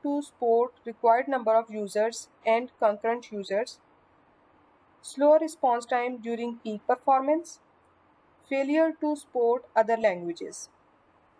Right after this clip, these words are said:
These bugs are due to assumption that there are no interrupts. Now we will see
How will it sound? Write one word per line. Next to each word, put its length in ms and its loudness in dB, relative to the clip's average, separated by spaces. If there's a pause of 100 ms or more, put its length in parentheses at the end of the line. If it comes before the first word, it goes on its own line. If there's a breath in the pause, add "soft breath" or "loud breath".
(760)
These 380 -4
bugs 380 0
are 200 4
due 280 -10
to 220 -6 (960)
assumption 680 0
that 300 4 (100)
there 240 0
are 180 6
no 300 0
interrupts. 680 -4 (840)
Now 280 4
we 100 -2
will 180 -2
see 460 -12